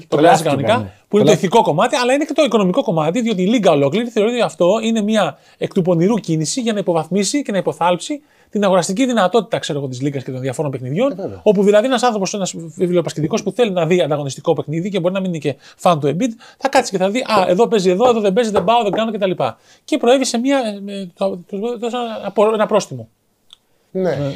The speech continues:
Speaker 1: ναι, ένα πρόστιμο,
Speaker 2: Ε,
Speaker 1: αρχικά.
Speaker 2: βασικά να πούμε ότι δεν είναι τον κοπάνισε, ε, τον έσπρωξε,
Speaker 3: Ναι, δεν τον
Speaker 2: βασικά
Speaker 3: κοπάνισε.
Speaker 2: αυτό.
Speaker 3: Και
Speaker 1: Ναι.
Speaker 3: μπορεί να πει κάποιος κιόλας ότι είχε και δίκαια, τα δίκαια του.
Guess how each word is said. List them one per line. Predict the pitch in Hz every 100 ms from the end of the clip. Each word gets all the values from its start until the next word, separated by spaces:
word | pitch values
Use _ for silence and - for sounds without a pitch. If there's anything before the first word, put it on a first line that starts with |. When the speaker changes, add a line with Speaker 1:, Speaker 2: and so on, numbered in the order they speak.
| -
Speaker 1:
ναι, | 165
ένα | 139
πρόστιμο, | 139 131 135
Speaker 2:
Ε, |
Speaker 1:
αρχικά. | 110 110 123 110 95 _ _ _ - 90 117
Speaker 2:
βασικά | 117 - 101 135
να | 123
πούμε | 123 135
ότι | 131
δεν | 120 135
είναι | 143 147
τον | 113
κοπάνισε, | 98 - 92 92 - 120
ε, | 143 - 120 - 85 - -
τον | 147 139
έσπρωξε, | 165 - 120 - -
Speaker 3:
Ναι, | 143
δεν |
τον | 175
Speaker 2:
βασικά | 156 - 131 175 180 180 175
Speaker 3:
κοπάνισε. | 170 175 170
Speaker 2:
αυτό. | 165 151 110 85
Speaker 3:
Και | 170
Speaker 1:
Ναι. | 156
Speaker 3:
μπορεί | 185
να | 190
πει | 160
κάποιος | 208 180 156
κιόλας | - 240 277
ότι | 247 247
είχε | 247
και | 220
δίκαια, | 185 139 113
τα | 113 143
δίκαια | 131 110
του. | 113